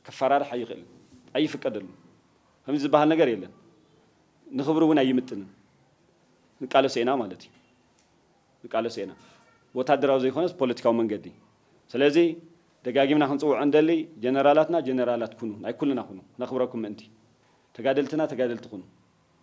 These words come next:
ናይ ኩልና፣ ናይ ኩሉ ትግራይ። ናይቲ ዝተወሪሩ ዘሎ ትግራዋይ እውን፣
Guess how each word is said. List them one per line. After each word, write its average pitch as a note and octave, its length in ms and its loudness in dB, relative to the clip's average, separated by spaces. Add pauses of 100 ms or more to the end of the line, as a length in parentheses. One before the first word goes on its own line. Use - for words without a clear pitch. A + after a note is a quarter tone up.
(120)
ናይ A2 100 -6
ኩልና፣ A#2 300 -8 (800)
ናይ B2 80 -4
ኩሉ E3+ 220 -2
ትግራይ። G2 280 -12 (1300)
ናይቲ C#3+ 180 0
ዝተወሪሩ E3 420 2
ዘሎ C#3 220 2
ትግራዋይ A2 320 -2
እውን፣ F2+ 180 -10